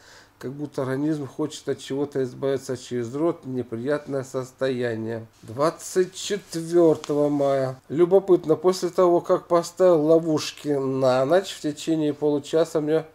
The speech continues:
показалось, вроде стало комфортнее, температура спала, озноб прошёл. Спал плохо, без снов. В стопах жжение, как в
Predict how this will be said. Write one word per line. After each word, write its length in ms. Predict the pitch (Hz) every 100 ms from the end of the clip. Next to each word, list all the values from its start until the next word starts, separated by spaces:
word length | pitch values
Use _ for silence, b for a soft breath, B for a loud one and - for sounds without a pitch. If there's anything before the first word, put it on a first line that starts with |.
| _ -
показалось, 720 | 135 160 143 165 170 160 -
вроде 460 | 135 147 170 160 156
стало 500 | - - 156 165 165
комфортнее, 840 | 165 160 151 - 131 135 151 165
температура 720 | 160 151 151 147 143 160 165
спала, 560 | 160 - - 135 131 127
озноб 340 | 123 139 160
прошёл. 540 | 160 165 165 - 131 113
Спал 240 | - 156 180
плохо, 540 | - 143 147 139 139
без 400 | 151 165 196 -
снов. 480 | 135 127 127 120 113
В 40 |
стопах 520 | - 180 180 175 156
жжение, 640 | 135 123 127 147 156 151 151
как 320 | 185 185
в 100 | -